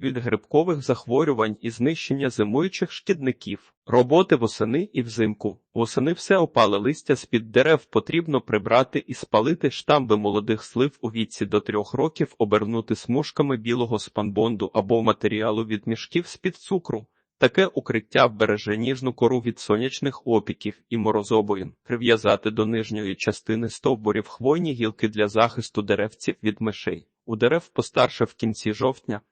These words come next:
до настання морозів, побілити спеціальними садовими фарбами стовбури і скелетні гілки.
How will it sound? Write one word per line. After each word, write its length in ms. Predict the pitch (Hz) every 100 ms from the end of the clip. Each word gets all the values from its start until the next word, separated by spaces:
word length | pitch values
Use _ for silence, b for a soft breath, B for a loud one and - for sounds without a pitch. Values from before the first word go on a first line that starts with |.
| _
до 180 | 110 110
настання 520 | 110 110 - 202 196
морозів, 480 | 165 143 113 110 101 - _
побілити 520 | - 104 113 117 127 123
спеціальними 800 | - 113 - 101 110 117 104 101
садовими 560 | - 85 135 160 147
фарбами 520 | - 131 123 110 107
стовбури 640 | 110 - 110 104 104 104 -
і 80 | 123
скелетні 600 | - - 98 107 - 113
гілки. 460 | 117 113 - -